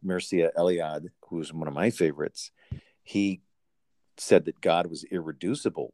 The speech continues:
to academia. So quit trying. And he critiqued all the, that had gone before to try to dismissively reduce religiosity, spirituality to some neurotic function if you're Freud, or to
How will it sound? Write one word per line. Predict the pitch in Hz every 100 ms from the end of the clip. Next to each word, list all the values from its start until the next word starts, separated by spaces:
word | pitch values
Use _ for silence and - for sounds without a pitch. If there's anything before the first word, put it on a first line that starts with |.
| -
to | -
academia. | 76 - 73 76 65 55 - _
So | - - 107 85 69 _ -
quit | - 95
trying. | - 107 120 78 64 - _ _ _ -
And | 82
he | 87 92
critiqued | - 92 107 98 101
all | 98 98
the, | 92 92 -
that | 90
had | 82 82
gone | 92 95
before | 87 - 127 127 95 85 92 _ _ _ _ _
to | 107
try | - 101
to | 90
dismissively | 80 92 - - 117 120 113 98 85 80 76 78 - _
reduce | 92 76 - 95 87 - - - _ _ _ _ _ _ _
religiosity, | 98 90 80 85 87 82 - 82 82 82 85 _ _ -
spirituality | - 87 87 87 80 76 76 73 78 -
to | -
some | - 85 85 -
neurotic | 82 78 85 98 95
function | - 101 101 107 104
if | -
you're | 76
Freud, | - 101 101 101 101 -
or | 76 -
to | 85